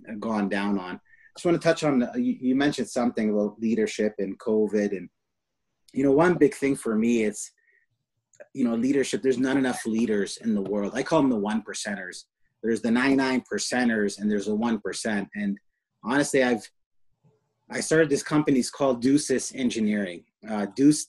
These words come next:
Ducis, um, that means, uh, you're, you're a very good guy with, with, uh, with languages.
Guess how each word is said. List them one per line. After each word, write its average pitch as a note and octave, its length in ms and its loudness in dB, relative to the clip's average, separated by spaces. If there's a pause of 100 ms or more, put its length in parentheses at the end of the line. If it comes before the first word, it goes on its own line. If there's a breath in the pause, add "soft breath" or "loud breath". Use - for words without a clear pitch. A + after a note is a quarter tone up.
(120)
Ducis, C3 720 0 (200)
um, G2+ 440 -4
that B2+ 240 -2
means, A#2 680 0
uh, G#2 200 -4 (480)
you're, A2 360 -4
you're G#2 540 -4
a F#2 80 -4
very A2+ 440 0
good A#2 180 -4
guy A#2+ 180 -2
with, A2+ 220 0 (120)
with, G#2+ 320 -4
uh, G#2 220 -2
with G2 260 -8
languages. A#2+ 600 -2